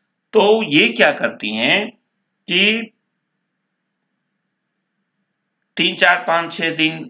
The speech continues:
दस दिन के लिए, पन्द्रह दिन के लिए आईपीओ का पूरा सिस्टम, पूरा एक पीरियड लेके आते हैं।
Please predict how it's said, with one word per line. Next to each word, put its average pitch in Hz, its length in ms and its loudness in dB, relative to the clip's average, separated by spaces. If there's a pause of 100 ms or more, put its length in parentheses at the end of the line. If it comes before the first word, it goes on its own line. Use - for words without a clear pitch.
(120)
दस 143 280 0
दिन 151 200 -2
के 147 140 -2
लिए, 143 260 0 (520)
पन्द्रह 151 260 2
दिन 151 240 -2
के 147 160 0
लिए 143 460 0 (340)
आईपीओ 139 400 0
का 165 140 -2
पूरा 143 300 0
सिस्टम, 139 420 -4 (680)
पूरा 143 440 4
एक 123 280 -6 (720)
पीरियड 135 360 2
लेके 123 260 0
आते 117 280 0
हैं। 131 220 -10